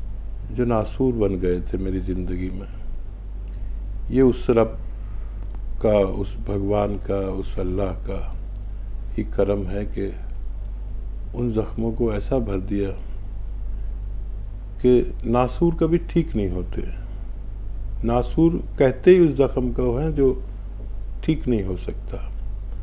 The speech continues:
और वो ऐसे ठीक कर दिए कि अक्सर कोई भी ज़ख्म भरता है तो उसका निशान ज़रूर रह जाता है। ये हाल है कि वो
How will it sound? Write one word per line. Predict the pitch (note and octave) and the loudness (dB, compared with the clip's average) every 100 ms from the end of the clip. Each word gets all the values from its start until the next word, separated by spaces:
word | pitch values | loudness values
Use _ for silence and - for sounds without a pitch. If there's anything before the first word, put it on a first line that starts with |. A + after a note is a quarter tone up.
| - - - - - - - - - - - - | -6 -6 -6 -8 -8 -8 -6 -6 -4 -6 -6 0
और | B2 C#3 | 4 6
वो | C#3+ A#2+ C#3+ E3 | 4 4 4 4
ऐसे | D3 D3 F3+ | 4 4 4
ठीक | E3+ - C#3+ | 4 2 0
कर | - B2+ | 6 6
दिए | A2+ B2 E3 G3 - - - - - - - - - - - - - - - - - - D3+ | 6 4 4 0 -4 -4 -4 -4 -6 -6 -8 -8 -8 -8 -8 -6 -6 -6 -6 -6 -6 0 6
कि | E3 - - - - - - - - D3 | 6 6 0 -6 -6 -6 -6 -6 0 0
अक्सर | C3+ - F#3+ | 2 6 6
कोई | F3+ E3 D#3 | 6 6 6
भी | D#3 | 6
ज़ख्म | D#3+ C#3+ C3+ E3 D3+ | 6 6 4 2 2
भरता | B2+ - D#3 | 0 2 4
है | F3 | 4
तो | E3+ | 4
उसका | E3 - | 2 2
निशान | D#3 B2+ - D3 D3+ | 4 4 4 2 2
ज़रूर | B2 G2 G2 F#2 | 2 4 4 2
रह | F2 | 2
जाता | F2+ F2+ - - | -2 -4 -6 -6
है। | - - - - - - - - - - - - - - - - - - - - - - | -6 -6 -6 -4 -4 -6 -6 -6 -6 -4 -6 -6 -6 -8 -6 -6 -8 -8 -8 -8 -6 -2
ये | D3+ | 0
हाल | C3 C3 | 4 4
है | A#2 D3+ | 4 0
कि | - | 0
वो | C#3+ B2+ B2 A#2 | 0 4 2 2